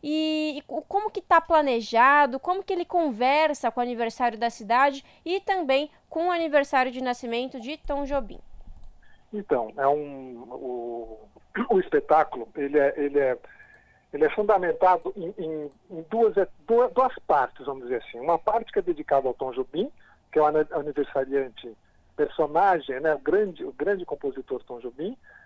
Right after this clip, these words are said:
Speaker 2: e a outra parte é, é homenagem, assim, o que, que engloba mesmo a cidade de São Paulo, né? E eu, como compositor paulista, eu vou apresentar as minhas, as minhas músicas que fazem parte do projeto Ecomúsica,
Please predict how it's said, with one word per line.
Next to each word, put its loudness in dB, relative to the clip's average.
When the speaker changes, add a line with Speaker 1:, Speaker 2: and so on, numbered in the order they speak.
Speaker 2:
e 2
a 6
outra 4
parte 2
é, 0
é 2
homenagem, 2
assim, -14
o 2
que, -8
que -10
engloba 2
mesmo -2
a 2
cidade 2
de -20
São -2
Paulo, -4
né? -4
E 2
eu, 4
como 2
compositor 2
paulista, 0
eu 2
vou 4
apresentar 0
as -2
minhas, -2
as -4
minhas -4
músicas -2
que -10
fazem 2
parte 4
do -8
projeto 0
Ecomúsica, -4